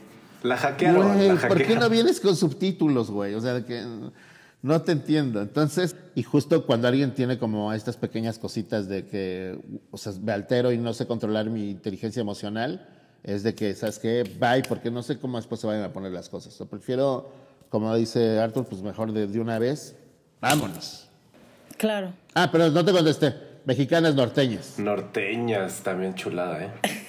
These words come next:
Speaker 3: <laughs> Oye, a ver, ¿y qué pasa con esto? Por ejemplo, nosotros somos muy dramáticas y luego, luego ya cortaste, ya no quiero nada con él, la, la, la,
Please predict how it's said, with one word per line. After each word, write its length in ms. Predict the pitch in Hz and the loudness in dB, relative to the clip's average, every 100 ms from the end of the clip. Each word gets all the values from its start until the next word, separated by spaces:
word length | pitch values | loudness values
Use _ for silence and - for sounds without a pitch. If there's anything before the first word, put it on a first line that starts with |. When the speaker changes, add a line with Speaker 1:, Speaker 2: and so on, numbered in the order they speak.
| - | -4
Speaker 3:
<laughs> 880 | 311 - 240 - - 277 285 285 220 - | -4 -2 -6 -6 -8 -8 -8 -10 -8 -4
Oye, 340 | 277 285 233 | -2 -2 -2
a 100 | 240 | -2
ver, 240 | 262 226 240 | -2 -4 -6
¿y 80 | 269 | -6
qué 140 | 294 | -6
pasa 280 | 302 302 311 | -6 -6 -6
con 180 | 294 262 | -6 -6
esto? 200 | 226 190 | -6 -8
Por 120 | 220 | -8
ejemplo, 300 | 208 214 202 | -6 -6 -6
nosotros 260 | 208 247 277 | -6 -6 -4
somos 180 | 294 285 | -4 -2
muy 140 | 269 | -2
dramáticas 540 | 254 240 226 233 226 | -2 -4 -6 -6 -6
y 80 | 214 | -4
luego, 200 | 208 202 | -2 -2
luego 300 | 202 208 208 | -2 -2 -2
ya 180 | 202 214 | -4 -4
cortaste, 520 | 220 214 208 202 226 | -8 -4 -4 -4 -4
ya 80 | 214 | -4
no 120 | 202 | -4
quiero 180 | 208 202 | -4 -4
nada 200 | 202 190 | -4 -6
con 160 | 190 196 | -4 -2
él, 240 | 208 202 | -2 -2
la, 120 | 196 | -4
la, 140 | 180 180 | -4 -4
la, 240 | 220 | -6